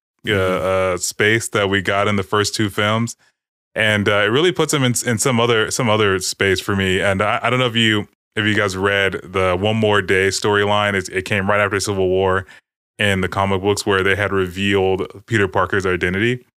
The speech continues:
Speaker 2: And so they had been chasing down Aunt May and someone tried to kill, kill her.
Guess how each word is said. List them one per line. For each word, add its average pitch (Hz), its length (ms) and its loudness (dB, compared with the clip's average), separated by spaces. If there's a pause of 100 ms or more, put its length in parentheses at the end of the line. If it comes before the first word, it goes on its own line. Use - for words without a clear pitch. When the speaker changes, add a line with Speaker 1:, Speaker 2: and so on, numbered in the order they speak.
(880)
Speaker 2:
And 110 160 -2
so 110 380 0 (380)
they 117 140 4
had 110 140 0
been 107 140 0
chasing 120 300 0
down 113 220 0
Aunt 110 200 0
May 104 400 2
and 90 160 -4
someone 120 180 0
tried 107 180 -2
to 95 60 -6
kill, 110 380 0
kill 113 280 0
her. 110 200 2